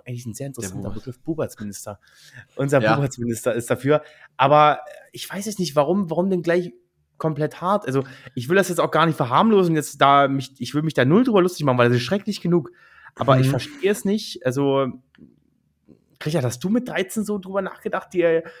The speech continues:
Speaker 1: dir irgendwelche Pillen
Speaker 2: Nee,
Speaker 1: zu schießen?
Speaker 2: nee, aber genau deswegen komme ich ja zu dem Entschluss, dass man sagen muss, da ist einfach, war halt die Information nicht da, dass das halt eine ganz üble Sache ist.
Speaker 1: Ja.
Speaker 2: Weil ich mit dreizehn, ähm, durchaus wusste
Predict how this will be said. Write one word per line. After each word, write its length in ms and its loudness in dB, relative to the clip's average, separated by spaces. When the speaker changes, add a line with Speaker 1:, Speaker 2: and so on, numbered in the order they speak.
Speaker 1:
dir 80 -4
irgendwelche 320 -2
Pillen 240 4
Speaker 2:
Nee, 80 2
Speaker 1:
zu 80 0
schießen? 380 -6
Speaker 2:
nee, 260 2
aber 400 6
genau 340 6
deswegen 440 2
komme 200 2
ich 60 0
ja 140 2
zu 100 -6
dem 160 0
Entschluss, 560 -2
dass 400 -2
man 180 -4
sagen 280 0
muss, 240 -4
da 100 2
ist 480 -6
einfach, 400 -2
war 400 0
halt 300 0
die 160 -4
Information 760 -2
nicht 220 -6
da, 200 2
dass 180 0
das 140 -8
halt 320 0
eine 140 -8
ganz 260 0
üble 300 0
Sache 240 0
ist. 260 0
Speaker 1:
Ja. 160 0
Speaker 2:
Weil 160 -2
ich 120 0
mit 160 0
dreizehn, 640 0
ähm, 440 4
durchaus 720 2
wusste 560 0